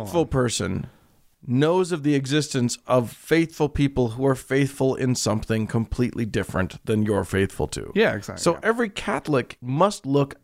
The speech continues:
Speaker 1: at a Muslim and go, "Well, your faith is wrong."
Speaker 2: Right.
Speaker 1: And look at a Jew and go, "Well, your faith is wrong."
Speaker 2: I mean, good on you, I guess, for sticking with it in face
Speaker 1: So
Speaker 2: of the Holocaust.
Speaker 1: Right. So, like,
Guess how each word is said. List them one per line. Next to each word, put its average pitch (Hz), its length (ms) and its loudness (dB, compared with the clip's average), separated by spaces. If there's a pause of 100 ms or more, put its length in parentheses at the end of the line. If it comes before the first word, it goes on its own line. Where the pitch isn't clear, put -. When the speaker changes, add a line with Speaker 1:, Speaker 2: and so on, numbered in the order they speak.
Speaker 1:
at 131 160 0
a 131 60 -2
Muslim 139 640 0 (720)
and 139 160 0
go, 135 180 4
"Well, 110 240 -4
your 104 200 0
faith - 360 -6
is - 160 -10
wrong." - 480 -2 (520)
Speaker 2:
Right. 131 120 2
Speaker 1:
And 139 160 2
look 151 180 0
at 147 100 4
a 131 60 2
Jew 156 460 0
and 139 100 0
go, 120 120 -2
"Well, 101 220 -6
your 101 240 -2
faith 71 400 -6
is - 160 -8
wrong." - 560 -2 (580)
Speaker 2:
I 147 120 -6
mean, 120 280 0
good 139 180 -2
on 143 300 2
you, 117 140 0
I 110 80 2
guess, 113 340 0
for 107 240 0
sticking 123 400 -4
with 123 220 0
it 107 100 2
in 101 140 0
face 107 240 -4
Speaker 1:
So 196 220 2
Speaker 2:
of - 200 -12 (280)
the 190 160 2
Holocaust. 117 1080 -2
Speaker 1:
Right. 190 400 2
So, - 260 0
like, 190 340 -2